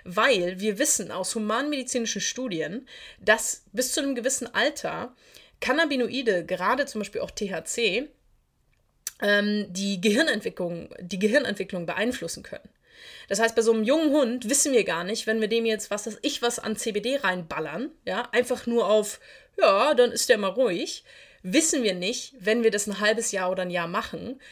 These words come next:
was richten wir damit vielleicht an? Wir haben dazu einfach bisher keine wissenschaftlichen Erkenntnisse.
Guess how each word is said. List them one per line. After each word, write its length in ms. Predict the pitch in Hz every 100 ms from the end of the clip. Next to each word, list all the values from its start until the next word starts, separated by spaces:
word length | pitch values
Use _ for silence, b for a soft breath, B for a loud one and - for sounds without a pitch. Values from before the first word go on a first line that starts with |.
| B
was 600 | - 175 208 - - - _
richten 500 | 180 220 277 - 226
wir 140 | 202 196
damit 320 | 196 190 180
vielleicht 340 | - 175 -
an? 240 | 269 226 - _
Wir 200 | - 202
haben 220 | 202 233 247
dazu 380 | 214 - 208
einfach 300 | 190 185 180
bisher 320 | - 208 - -
keine 320 | - 180 175
wissenschaftlichen 640 | 175 175 - 170 170 -
Erkenntnisse. 600 | - - 240 208 160 -